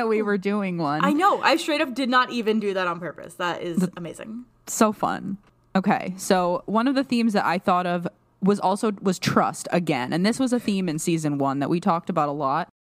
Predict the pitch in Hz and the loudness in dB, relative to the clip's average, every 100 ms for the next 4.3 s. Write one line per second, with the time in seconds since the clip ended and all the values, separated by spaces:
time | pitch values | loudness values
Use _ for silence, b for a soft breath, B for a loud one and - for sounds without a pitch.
0 | - 196 196 - 247 226 - b b 190 | 0 2 2 0 0 0 -6 b b 2
1 | 185 226 233 226 233 226 233 202 190 196 | 4 4 0 0 0 2 4 4 2 2
2 | 196 196 175 165 190 156 151 - - _ | 0 0 0 2 2 2 0 -6 -10 _
3 | - - 208 - 233 226 208 - - 190 | -2 0 2 2 2 2 0 -2 2 2
4 | 190 196 | 2 -2